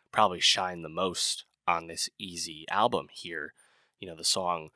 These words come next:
Swan Song, the drums immediately are just more a beat than the Easy title track, and the singing just stands out more, I think partially 'cause those vocal effects just aren't present. Uh, the song Smart,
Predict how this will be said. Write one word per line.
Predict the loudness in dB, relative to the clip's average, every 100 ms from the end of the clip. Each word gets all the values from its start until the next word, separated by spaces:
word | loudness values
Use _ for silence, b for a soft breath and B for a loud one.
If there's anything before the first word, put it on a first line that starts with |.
| _ _ _
Swan | -2 6 8 8 4
Song, | 0 2 0 -2
the | -14
drums | -4 6 6 6 -6
immediately | -8 -8 -6 -8
are |
just | -8 -10
more | -4 4 4 4
a |
beat | -4 -6 -6 -6 _ -10
than | -8
the | -8
Easy | -8 -8 -8
title | -4 -2 -2 -4
track, | -4 -6 -6
and | -10
the | -2
singing | 0 0 -4 -6
just | -2 2
stands | 2 0 -4 -2
out | 2 2
more, | -2 -10
I | -10
think | -10 -2
partially | -2 -2
'cause | -8 -8 -6
those | -6
vocal | -2 0 0 -2
effects | -4 -6 -4
just | -8 -8
aren't | -12 -12 -4
present. | 2 2 0 -6 b b b b b b 2
Uh, | 2 2
the | 4
song | 4 4
Smart, | 6 8 8 6 8 8